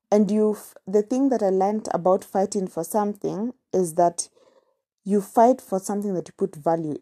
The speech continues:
in. So if you're absolutely sure you put value in that, you value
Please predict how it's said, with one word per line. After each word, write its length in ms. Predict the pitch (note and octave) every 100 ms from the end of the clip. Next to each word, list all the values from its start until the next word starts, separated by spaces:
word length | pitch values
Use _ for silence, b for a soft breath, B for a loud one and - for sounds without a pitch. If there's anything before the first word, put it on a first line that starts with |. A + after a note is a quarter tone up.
| -
in. 240 | - -
So 240 | - - -
if 180 | B3 A3+
you're 180 | A#3 -
absolutely 640 | - D4 - A#3+ A3 G#3+
sure 180 | G3 G3+
you 140 | F#3+ F3
put 260 | F3+ F#3
value 300 | E3+ F3+ F3
in 140 | D#3+ D#3
that, 220 | D#3+ E3
you 100 | F3+
value 440 | F3 G3+ G#3 G3+